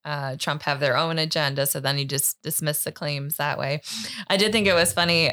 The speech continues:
I had a friend, um, so The Atlantic had written about the dead voters conspiracy theory in Michigan and had looked into Michigan specifically. And they had talked about, um,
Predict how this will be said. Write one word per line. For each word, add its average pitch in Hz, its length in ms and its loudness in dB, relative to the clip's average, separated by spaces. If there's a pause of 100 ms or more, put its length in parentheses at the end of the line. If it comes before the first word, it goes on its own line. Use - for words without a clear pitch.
I 160 320 4
had 180 180 0
a 165 80 0
friend, 156 560 0 (320)
um, 151 480 0 (280)
so 196 120 2
The 185 140 4
Atlantic 208 380 4
had 185 160 0
written 156 240 4
about 143 560 2
the 143 420 4
dead 151 300 2
voters 143 420 0
conspiracy 170 760 -2
theory 170 440 -2
in 160 260 -2
Michigan 160 460 0
and 151 160 0
had 151 160 -2
looked 147 220 -2
into 147 180 -2
Michigan 147 480 -4
specifically. 185 880 -4 (400)
And 190 140 4
they 180 180 4
had 170 160 2
talked 214 320 0
about, 151 600 2
um, 147 380 0